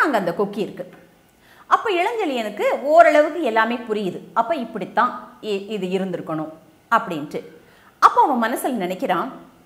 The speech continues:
உச்சியிலிருந்து கீழே நீர்ப்பரப்பை பார்த்தா நூறு முழ இடைவெளி இருக்கு. அப்ப ஒருத்தன் கீழே இருந்து ஒரு வலையை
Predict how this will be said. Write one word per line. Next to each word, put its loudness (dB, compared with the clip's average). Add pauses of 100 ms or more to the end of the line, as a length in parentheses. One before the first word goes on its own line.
(520)
உச்சியிலிருந்து 4 (300)
கீழே 2
நீர்ப்பரப்பை 0
பார்த்தா 2 (440)
நூறு 4
முழ 2
இடைவெளி 0
இருக்கு. -10 (960)
அப்ப 4
ஒருத்தன் -2
கீழே 4
இருந்து 2
ஒரு 0
வலையை 2